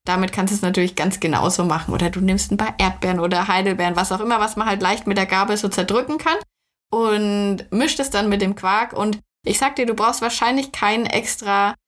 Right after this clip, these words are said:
Süßstoff oder was, irgendwas zum Süßen dazu, weil durch die Banane oder durch das Obst reicht es eigentlich schon.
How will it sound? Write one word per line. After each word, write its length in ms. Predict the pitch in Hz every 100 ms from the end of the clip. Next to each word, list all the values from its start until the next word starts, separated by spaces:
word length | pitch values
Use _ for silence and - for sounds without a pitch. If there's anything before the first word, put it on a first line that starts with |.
| _
Süßstoff 800 | - - 311 - - 254 240 254
oder 560 | 175 196 196 196 - 98
was, 240 | 214 226 -
irgendwas 320 | 247 233 226
zum 120 | 220
Süßen 380 | 220 294 302 240
dazu, 460 | 180 - 240 269 269
weil 240 | 202 208
durch 220 | 214 240
die 100 | -
Banane 500 | 220 190 185 214 226
oder 140 | 196 196
durch 240 | 202 208
das 240 | 190 -
Obst 440 | - 240 233 - - 196
reicht 300 | 185 247 -
es 100 | 208
eigentlich 420 | 78 160 170 185
schon. 280 | - 185 285